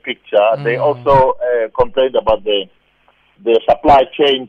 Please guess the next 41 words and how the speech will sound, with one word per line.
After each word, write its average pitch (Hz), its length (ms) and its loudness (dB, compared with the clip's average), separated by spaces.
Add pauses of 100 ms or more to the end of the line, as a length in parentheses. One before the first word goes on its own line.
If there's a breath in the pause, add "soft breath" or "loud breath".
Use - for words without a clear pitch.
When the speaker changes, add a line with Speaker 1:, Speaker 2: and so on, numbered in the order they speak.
Speaker 1:
situations 123 760 -4
in 110 220 -18
Southeast 120 460 -2
Asia 110 460 -2 (160)
and, 104 200 -6
uh, 104 300 2
and 104 120 -10
Australia, 117 560 -2 (440 soft breath)
so 117 100 0
they 104 140 -2
couldn't 127 300 -8
get 117 180 -2
product 113 320 -2
to 117 80 -8
the 107 80 -2
market. 104 420 -2
So 123 220 2 (420 soft breath)
again, 165 540 0
that 190 200 4
explains 185 460 -2
why 127 300 2
the 135 220 0
volume 131 320 0
was 117 180 -4 (140)
down. 101 520 -2
But 113 140 2
Speaker 2:
Sure. 127 160 -10
Speaker 1:
if 107 80 -16
you 123 80 -10
look 135 180 -2
at 143 140 -2
the 139 160 2
headline, 120 480 0
I - 40 -16
mean, 110 160 -16
the, 110 220 -2
the 113 100 -4
numbers 123 380 -2
do 123 120 -12
look 120 200 -8
like 110 220 0